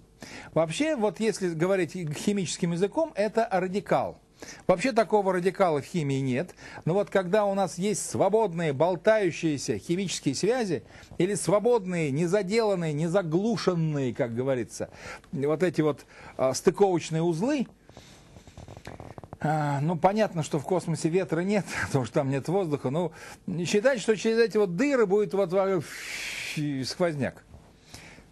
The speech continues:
Да? То есть надо обязательно что-нибудь присадить, дверь какую-нибудь, да каким-нибудь модулем запереть. Да, понимаете? А тут у нас какая штука. Два углерода,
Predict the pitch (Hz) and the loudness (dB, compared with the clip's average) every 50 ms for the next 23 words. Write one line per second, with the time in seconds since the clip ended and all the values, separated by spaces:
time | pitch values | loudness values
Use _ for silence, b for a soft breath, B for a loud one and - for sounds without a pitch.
0 | - - 165 185 220 180 139 151 - 202 226 226 214 196 214 220 202 196 170 - | -8 -4 -4 -2 -2 -2 -4 -2 0 0 0 0 0 2 0 0 2 0 0 0
1 | 202 196 170 - - 190 175 - - 190 175 160 135 123 123 139 170 190 185 170 | 0 0 0 -2 -2 -2 0 2 0 0 2 0 -2 -2 -2 0 2 2 2 0
2 | - 170 147 - 151 139 135 123 117 113 110 110 143 131 147 143 135 - 185 170 | 0 -4 -2 -2 -2 -2 0 0 0 0 0 -2 -2 -2 -2 -4 -2 0 -2 0
3 | 156 123 - 135 139 165 180 160 135 123 117 110 101 101 120 113 156 147 131 107 | -2 -2 -2 -2 0 0 0 2 0 0 0 0 -2 -2 -4 -2 -2 -2 -2 -2
4 | 85 - - - - - _ _ _ - - - - - 123 120 151 196 208 151 | -4 -6 -12 -20 -20 -20 _ _ _ -12 -12 -12 -10 -8 -8 -6 -6 -6 -6 -4
5 | 143 156 175 B B B B 165 190 214 - 320 277 294 233 226 240 233 - - | -4 -4 -4 B B B B 2 2 4 2 0 0 0 0 0 0 -2 0 0
6 | 208 170 - 208 214 180 - - 180 139 - 156 139 160 208 277 294 247 202 175 | 0 2 2 0 0 0 -2 -4 -4 -2 -2 -4 -2 0 0 2 2 2 0 2
7 | 180 180 160 143 120 117 165 226 247 | 0 2 2 2 2 2 0 0 -2